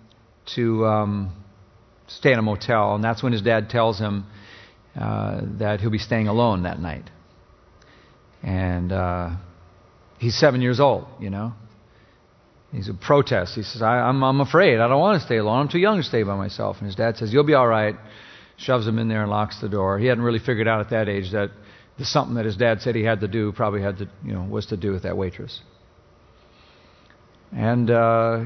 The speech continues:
you know, Vince says as he looks back on that, "I don't know what was the most painful thing, being alone and afraid, or knowing that my father would belittle me for being afraid when he got back, or the thought that he might not come back at all.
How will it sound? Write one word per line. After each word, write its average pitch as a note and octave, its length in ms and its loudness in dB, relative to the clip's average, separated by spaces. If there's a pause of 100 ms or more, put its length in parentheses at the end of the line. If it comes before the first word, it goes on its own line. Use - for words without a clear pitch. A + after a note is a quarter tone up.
(120)
you C3+ 140 -4
know, C3 80 0
Vince D3+ 260 2
says D3 300 6
as A#2+ 100 -2
he A#2+ 80 2
looks A#2+ 180 0
back B2 300 2
on A#2 120 -2
that, A2+ 120 0
"I B2 100 4
don't D3 120 2
know C3+ 100 4
what C3+ 180 4
was B2 140 -2
the A#2+ 80 0
most A#2+ 280 -2
painful C3 640 0 (580)
thing, A#2 340 2
being B2+ 180 4
alone C3 600 2
and A2 100 -2
afraid, C3 720 2 (1200)
or C3+ 100 2
knowing F3 260 6
that F3+ 100 2
my B2+ 120 2
father D3 280 4
would C3+ 160 4
belittle C#3+ 360 6
me G2 240 -2 (340)
for B2+ 100 0
being C3 240 4
afraid A#2 360 2
when A2 120 0
he A2+ 60 2
got A2+ 140 0
back, B2+ 260 -6 (1400)
or D3 260 6
the C#3+ 80 6
thought C3+ 260 4
that C#3 80 2
he C3+ 60 4
might C#3+ 160 4
not C#3 180 2
come C#3+ 140 0
back D#3 200 2
at C3 80 2
all. - 360 -2